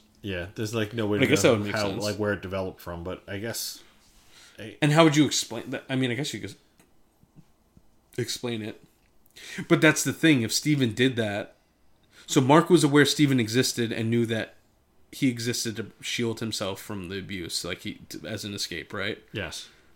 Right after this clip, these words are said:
Speaker 2: Or how to cope with the trauma. So then, in that theory, Steven would also know that Jake existed to escape from the trauma. But in Steven's mind, there was no trauma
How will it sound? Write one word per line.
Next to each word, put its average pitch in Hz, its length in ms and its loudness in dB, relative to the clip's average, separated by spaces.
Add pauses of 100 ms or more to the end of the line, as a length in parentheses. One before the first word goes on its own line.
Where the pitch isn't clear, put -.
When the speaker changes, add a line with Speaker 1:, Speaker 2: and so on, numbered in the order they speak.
(420)
Speaker 2:
Or 123 100 0
how 120 120 2
to 113 60 0
cope 120 220 0
with 104 120 -6
the 104 40 -6
trauma. 95 480 -6 (720)
So - 180 0
then, 117 340 0
in 120 160 -2
that 127 260 2
theory, 113 320 2
Steven 120 460 2
would 113 100 0
also 110 320 -2
know 104 480 -6 (400)
that 110 320 -4 (240)
Jake 113 300 0
existed 98 640 -6
to - 100 -10
escape 107 280 -6
from 101 160 -12
the 90 60 -10
trauma. 98 520 -8 (1400)
But 117 160 2
in 113 120 -2
Steven's 120 440 2
mind, 117 520 0
there 123 180 0
was 117 260 2
no 107 120 -4
trauma 82 460 -12